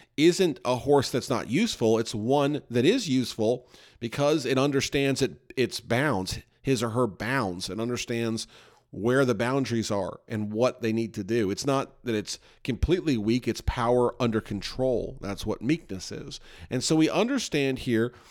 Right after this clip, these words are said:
that God uses those folks. And w-,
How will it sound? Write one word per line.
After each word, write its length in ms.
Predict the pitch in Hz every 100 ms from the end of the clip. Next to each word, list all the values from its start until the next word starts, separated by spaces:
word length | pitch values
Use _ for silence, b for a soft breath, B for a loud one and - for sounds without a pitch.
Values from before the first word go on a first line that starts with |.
| B B
that 400 | 120 139 123 113
God 360 | 110 143 202 185
uses 460 | 160 180 156 156 135
those 400 | 151 170 170 -
folks. 640 | - - 180 120 90 -
And 140 | 113
w-, 180 | 104 123